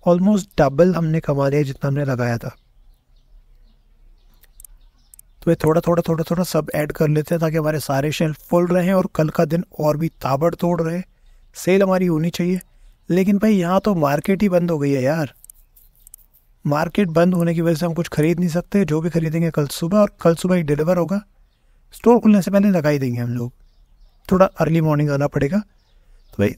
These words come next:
आज की वीडियो में इतना ही, मिलते हैं आप सबसे नेक्स्ट वीडियो में।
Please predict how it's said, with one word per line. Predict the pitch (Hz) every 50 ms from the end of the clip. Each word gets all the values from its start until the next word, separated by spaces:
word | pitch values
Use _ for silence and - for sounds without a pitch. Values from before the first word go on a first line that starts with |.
| _ _ _ - -
आज | 160 170 180 -
की | - - 208
वीडियो | 180 202 185 208 202
में | 202 196
इतना | 185 165 - - 196
ही, | 185 202 214 214 - - - - - - -
मिलते | 151 147 139 - 175
हैं | 170
आप | 170 160
सबसे | - - 165 - - 170 151
नेक्स्ट | 143 143 151 - - -
वीडियो | 185 160 175 170
में। | 175 202